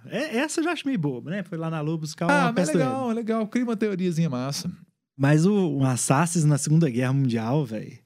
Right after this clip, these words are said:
Speaker 2: É complexo.
Speaker 1: É complexo, mas tem muito
Speaker 2: Mas é
Speaker 1: material, velho.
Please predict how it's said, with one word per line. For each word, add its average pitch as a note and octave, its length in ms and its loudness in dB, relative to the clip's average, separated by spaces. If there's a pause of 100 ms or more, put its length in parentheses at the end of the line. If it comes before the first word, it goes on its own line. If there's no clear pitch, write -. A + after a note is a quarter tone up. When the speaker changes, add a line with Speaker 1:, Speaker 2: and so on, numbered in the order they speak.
(520)
Speaker 2:
É F#2 120 -8
complexo. - 840 -2 (520)
Speaker 1:
É A2+ 120 -14
complexo, D3+ 600 0
mas D#3+ 180 4
tem G3+ 100 4
muito E3+ 400 8
Speaker 2:
Mas A3+ 100 4
é - 20 0
Speaker 1:
material, D3 680 4
velho. A#2 420 -8